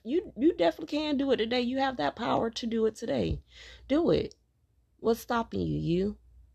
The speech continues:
Okay. Y'all, again, I'm not gonna make this that long. <laughs> I love y'all. I hope y'all are staying focused, staying safe.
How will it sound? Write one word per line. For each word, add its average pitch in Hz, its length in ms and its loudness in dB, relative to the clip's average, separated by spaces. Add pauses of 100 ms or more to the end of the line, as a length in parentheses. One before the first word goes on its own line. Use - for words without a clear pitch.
(300)
Okay. 143 280 -2 (1500)
Y'all, 156 760 4 (320)
again, 151 400 2
I'm 143 160 0
not 147 180 -2
gonna 147 200 -4
make 143 240 -4
this 160 260 -8
that 175 180 -2
long. 170 840 -2 (580)
<laughs> - 1800 -4
I 180 180 4
love 156 540 4
y'all. 156 580 2
I 165 120 -6
hope 165 340 -2
y'all 156 180 -4
are 147 220 -6
staying 147 560 -4
focused, 170 500 -2
staying 147 380 -6
safe. 165 640 -2